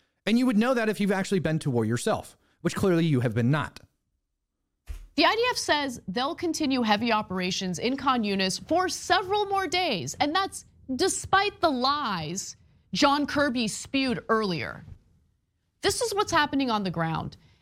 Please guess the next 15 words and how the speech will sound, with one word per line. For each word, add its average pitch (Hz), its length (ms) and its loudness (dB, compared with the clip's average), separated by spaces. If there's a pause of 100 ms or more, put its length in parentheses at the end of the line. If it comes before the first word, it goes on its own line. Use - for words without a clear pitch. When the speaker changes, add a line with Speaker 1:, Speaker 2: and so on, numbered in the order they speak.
Speaker 2:
And 277 120 4
what's - 380 -2
really 403 640 0 (640)
amazing 240 420 2
to - 80 -4
me, 180 100 2
what 180 120 -2
really 370 180 0
stands 247 400 -2
out 208 220 0
to - 100 -6
me 165 360 -4
is 214 400 0 (720)
how 403 240 2
little 349 680 0